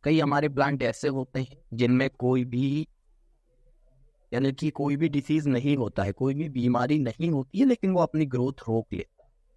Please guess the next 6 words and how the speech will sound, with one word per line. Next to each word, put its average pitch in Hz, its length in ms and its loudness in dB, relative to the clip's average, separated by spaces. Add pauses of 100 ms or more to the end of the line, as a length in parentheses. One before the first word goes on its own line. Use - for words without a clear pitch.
(520)
अगर 135 240 2
पौधा 156 320 0
अपनी 160 220 -2
ग्रोथ 131 340 -2
रोक 127 280 -4
लेगा 139 320 2